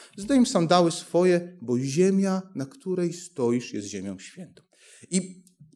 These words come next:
wiecie, dlaczego ta ziemia była święta? Dlaczego ta ziemia była święta? Bo był tam Bóg. Bo była tam obecność Boża.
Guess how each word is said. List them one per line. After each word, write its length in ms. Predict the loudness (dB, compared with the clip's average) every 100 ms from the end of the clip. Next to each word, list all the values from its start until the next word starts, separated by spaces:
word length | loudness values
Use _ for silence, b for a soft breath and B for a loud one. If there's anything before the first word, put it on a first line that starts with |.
| _
wiecie, 260 | -4 0 0 -2 -16 _ _ _ _ _ _ _ _
dlaczego 340 | -2 2 6 6
ta 140 | 6
ziemia 280 | 2 0 -2
była 220 | -2 -6
święta? 520 | -8 -14 -16 -18 -20 -20 _ _ _ _ _ _ _ _ _ _ _ _ _ -4
Dlaczego 320 | 0 4 4
ta 160 | 4
ziemia 320 | 4 6 6 4
była 240 | 2 0
święta? 560 | -4 -8 -12 -14 -20 -20 _ _ _ _ _ _ _ _ _ _ _ _
Bo 80 | -8
był 160 | -6 -4
tam 180 | -4
Bóg. 300 | -4 -6 -8 -20 _ _ _ _ _ _
Bo 60 | -8
była 160 | -2 0
tam 180 | 0 -2
obecność 480 | 0 -2 -2 -10
Boża. 320 | -10 -16 -18